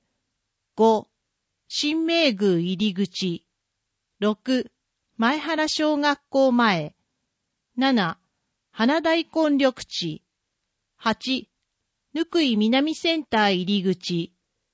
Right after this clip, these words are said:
九、池の上通り。十、ぬくい団地。十一、新町東公園。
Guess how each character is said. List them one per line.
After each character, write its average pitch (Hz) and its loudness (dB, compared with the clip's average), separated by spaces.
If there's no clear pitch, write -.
九、 247 0
池 311 -2
の 311 2
上 294 0
通 247 4
り。 156 -8
十、 233 0
ぬ 233 2
く 330 0
い 320 0
団 285 4
地。 170 -6
十 269 0
一、 226 -2
新 330 -2
町 247 -2
東 240 -4
公 269 4
園。 160 -4